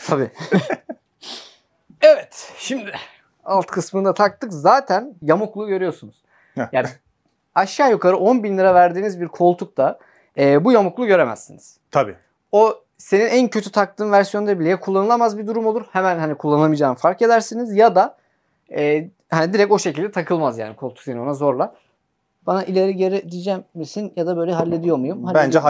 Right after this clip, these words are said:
Speaker 2: hallettin.
Speaker 1: Oturuyorum.
Speaker 2: Hadi bakalım.
Speaker 1: Allah'ım sen bizi bir <laughs> dertlerden
Speaker 2: Özgür Eroğlu sevdiğimiz bir kardeşimizdi. Nasıl bir his var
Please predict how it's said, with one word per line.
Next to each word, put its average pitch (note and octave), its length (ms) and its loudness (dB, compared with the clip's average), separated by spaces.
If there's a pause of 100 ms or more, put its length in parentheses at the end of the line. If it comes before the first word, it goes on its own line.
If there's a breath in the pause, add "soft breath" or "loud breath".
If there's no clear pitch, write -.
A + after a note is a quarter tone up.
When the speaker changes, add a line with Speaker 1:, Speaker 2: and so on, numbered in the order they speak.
(340)
Speaker 2:
hallettin. - 180 -10 (1700)
Speaker 1:
Oturuyorum. G#3 520 4 (440)
Speaker 2:
Hadi D#3+ 160 0
bakalım. G#2 260 -8 (280)
Speaker 1:
Allah'ım F#3 300 2
sen A#3 240 2
bizi G#3+ 200 2
bir F#3+ 80 4 (260)
<laughs> F4+ 280 -6
dertlerden G3 600 4 (3000 loud breath)
Speaker 2:
Özgür B2 320 -4
Eroğlu C3 420 0
sevdiğimiz C#3+ 500 2
bir C3+ 100 -2
kardeşimizdi. A#2+ 880 -4 (3250 soft breath)
Nasıl F#3+ 320 2
bir C#3+ 60 -2
his - 240 -8
var C#3 160 4